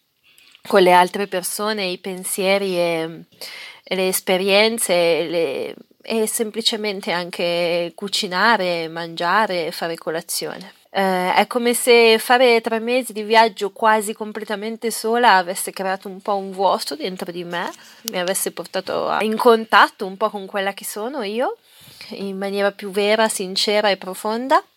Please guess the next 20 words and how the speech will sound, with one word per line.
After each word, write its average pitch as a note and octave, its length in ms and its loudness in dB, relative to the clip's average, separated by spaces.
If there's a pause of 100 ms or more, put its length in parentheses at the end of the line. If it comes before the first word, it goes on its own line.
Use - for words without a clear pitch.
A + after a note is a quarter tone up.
E G3+ 160 2
ora D4+ 300 8
che A#3 140 -2
incontro G#3+ 560 -4
le G#3+ 100 0
altre A3 240 -2
persone, A3+ 760 -4
conosco A3 580 -4
in G3+ 100 -6
qualche G3 340 -4
modo A3+ 380 -2
quello F#3 300 -4
che F3 760 -6 (580)
sono D4+ 600 2 (380)
nel G3 600 4
rapporto, B3+ 560 4
nel G3 160 -8
confronto G3+ 560 -6
con F#3+ 200 -4
l'altro E3+ 580 -8